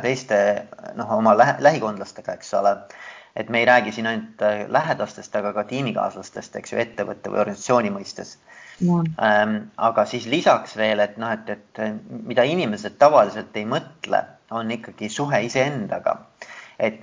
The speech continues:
Speaker 1: et see, et need nii-öelda laused, story'd ja mõtted, mida ma iseendale enda kohta ütlen, et, ähm, et noh, et siin tasukski nagu mõelda, et näiteks, et kui mu, kui mu sõbral läheb halvasti, eks ju, või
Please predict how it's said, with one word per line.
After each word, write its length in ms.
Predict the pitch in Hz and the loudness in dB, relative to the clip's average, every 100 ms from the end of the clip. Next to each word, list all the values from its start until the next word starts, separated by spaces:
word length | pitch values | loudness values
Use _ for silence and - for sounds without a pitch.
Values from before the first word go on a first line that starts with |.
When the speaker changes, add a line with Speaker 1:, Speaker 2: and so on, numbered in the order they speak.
| 120 | -8
Speaker 1:
et 140 | 117 | -6
see, 300 | - 120 113 107 104 - _ | 0 2 2 -2 -8 -18 _
et 220 | 113 - | -10 -6
need 400 | 127 170 160 107 113 | -4 0 0 -2 -4
nii-öelda 420 | 110 107 104 107 | -4 -4 -4 4
laused, 560 | 120 147 143 - 101 - | 6 6 2 -4 -8 -10
story'd 640 | - 135 143 123 98 98 107 | -2 0 0 -2 -4 -6 -2
ja 100 | 104 | 0
mõtted, 380 | 127 139 98 107 | 0 -4 -8 -6
mida 220 | 135 117 | -2 -2
ma 120 | 104 | -2
iseendale 580 | 139 135 143 147 110 104 120 | -4 -4 -4 -2 2 2 2
enda 240 | 135 - | -2 -4
kohta 300 | 101 - - 104 | -6 -8 -10 -12
ütlen, 380 | - - - - _ - - - - | -6 -4 -4 -8 _ -20 -20 -18 -6
et, 240 | 107 - - | -4 -6 0
ähm, 260 | 110 107 104 - | 4 4 0 -8
et 100 | 113 | -6
noh, 140 | 107 117 | -4 -4
et 80 | - | -4
siin 240 | 165 139 110 107 - - - | -4 -2 -2 -2 -6 -6 0
tasukski 400 | 143 123 - 110 | 0 0 -6 -6
nagu 160 | 104 | -2
mõelda, 320 | 123 143 95 101 | 2 2 0 -4
et 160 | - | -6
näiteks, 320 | 104 107 - | -10 -10 -14
et 80 | - | -12
kui 140 | 113 110 | -6 -2
mu, 160 | 107 101 101 _ _ _ _ _ _ _ _ _ _ _ _ - - | -2 -2 -6 _ _ _ _ _ _ _ _ _ _ _ _ -16 -8
kui 120 | 127 | -6
mu 120 | 117 | 0
sõbral 320 | 175 175 117 | 4 8 8
läheb 320 | 107 110 107 | 6 2 4
halvasti, 480 | 117 101 95 - - | 6 6 4 -2 -18
eks 200 | - - | -16 -14
ju, 100 | 95 - | -14 -10
või 80 | 113 | -6